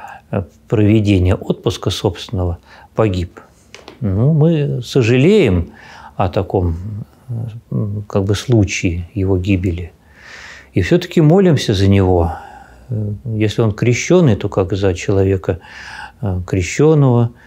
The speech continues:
воцерковленного. Мы как бы поминаем его и на божественной литургии, если он был воцерковлен. Хотя, конечно, жаль, что человек поддался такому своему, такой своей страсти, в результате которой потерял жизнь.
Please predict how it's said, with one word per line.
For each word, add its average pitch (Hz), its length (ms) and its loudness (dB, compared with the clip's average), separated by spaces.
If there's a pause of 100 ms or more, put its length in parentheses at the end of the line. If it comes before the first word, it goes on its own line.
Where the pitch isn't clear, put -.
(200)
воцерковленного. 107 1080 2
Мы 92 160 -2
как - 240 -8
бы 101 120 -6
поминаем 107 640 2
его 95 300 2
и 92 60 2
на 95 100 2
божественной 92 580 0
литургии, 95 600 0
если 123 240 0
он 110 120 2
был 107 200 2
воцерковлен. 92 760 -2 (1080)
Хотя, 117 320 0
конечно, 185 480 2
жаль, 175 240 2
что 127 220 -2
человек 107 520 2 (440)
поддался 110 640 0
такому 101 440 -2
своему, 101 380 -2
такой 104 280 -2
своей 101 280 -2
страсти, 120 640 -2 (760)
в 110 100 0
результате 101 580 2
которой 113 480 0
потерял 92 460 -2
жизнь. 87 320 -10